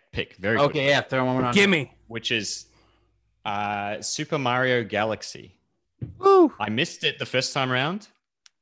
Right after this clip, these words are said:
Speaker 1: and I'm playing it now in the, the Mario three D All-Stars, uh, pack. And that is a brilliant,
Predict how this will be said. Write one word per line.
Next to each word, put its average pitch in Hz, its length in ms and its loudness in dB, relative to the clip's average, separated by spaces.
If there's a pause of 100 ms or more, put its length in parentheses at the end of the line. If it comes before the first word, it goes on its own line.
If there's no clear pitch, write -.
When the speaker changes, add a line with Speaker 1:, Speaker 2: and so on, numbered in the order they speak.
(340)
Speaker 1:
and 110 80 -6
I'm 107 80 -6
playing 113 300 -2
it 98 80 -8
now 101 240 0
in 104 120 -2
the, 95 320 -2
the 92 380 -4 (120)
Mario 98 340 -2
three 107 160 -10
D 101 100 -2
All-Stars, 107 440 -4 (320)
uh, 101 380 -4
pack. 147 320 -10 (480)
And 95 200 -6 (320)
that 139 180 2
is 95 140 -2
a 90 60 -6
brilliant, 101 540 -2